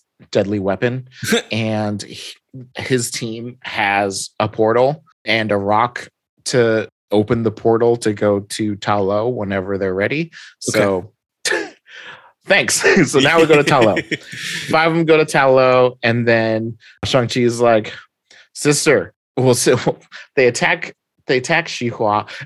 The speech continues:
Speaker 1: and he's like, "Sister, just think about your hand and it'll activate."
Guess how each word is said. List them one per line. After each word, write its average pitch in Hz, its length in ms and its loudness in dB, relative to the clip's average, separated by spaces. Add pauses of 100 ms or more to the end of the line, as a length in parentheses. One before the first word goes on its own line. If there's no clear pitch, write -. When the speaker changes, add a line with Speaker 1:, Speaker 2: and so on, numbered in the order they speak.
(120)
Speaker 1:
and 110 540 -2
he's 120 260 -6
like, 117 180 0
"Sister, 123 540 -2 (380)
just 120 400 -4
think 147 440 -2
about 123 320 0
your 117 120 0
hand 120 380 -2
and 104 120 -2
it'll 107 200 0
activate." 95 580 -4